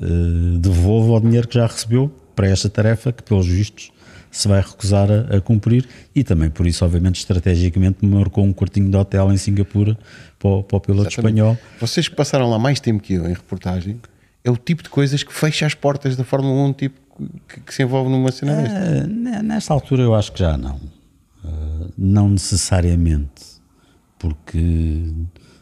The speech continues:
Speaker 1: acho que não nos podemos esquecer que o Alex Palou, eh, é piloto Honda.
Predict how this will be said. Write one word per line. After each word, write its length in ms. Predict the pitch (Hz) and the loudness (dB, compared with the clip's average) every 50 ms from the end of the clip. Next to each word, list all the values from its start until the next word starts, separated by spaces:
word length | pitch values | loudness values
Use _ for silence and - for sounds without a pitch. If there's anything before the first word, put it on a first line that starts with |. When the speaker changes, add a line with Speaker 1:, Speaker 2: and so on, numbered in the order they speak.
| _ _ _ _ - - | _ _ _ _ -20 -12
Speaker 1:
acho 220 | - 82 82 - - | -6 -6 -6 -6 -4
que 80 | - | -4
não 60 | 90 85 | -2 -2
nos 120 | 85 - | -2 -2
podemos 260 | - - 87 87 80 | -2 -2 -2 -2 -2
esquecer 360 | - - - 85 85 - 98 | -4 -6 -6 -6 -4 -2 -4
que 140 | 90 - - | -4 -2 0
o 20 | 95 | 0
Alex 280 | 92 92 87 - - | 0 0 0 -4 -6
Palou, 580 | - - 95 92 92 95 98 98 101 104 127 110 | -4 -2 0 0 2 2 2 0 0 -2 -2 -2
eh, 720 | 104 98 101 104 104 104 104 104 107 104 107 - - - 104 | -2 0 0 0 0 0 0 -2 -2 -4 -6 -8 -6 -6 -6
é 40 | 101 | -4
piloto 440 | - - 107 107 113 110 - - 156 | -2 -2 0 0 0 -2 -2 -2 0
Honda. 320 | 156 143 113 90 85 82 | 0 2 2 0 0 -2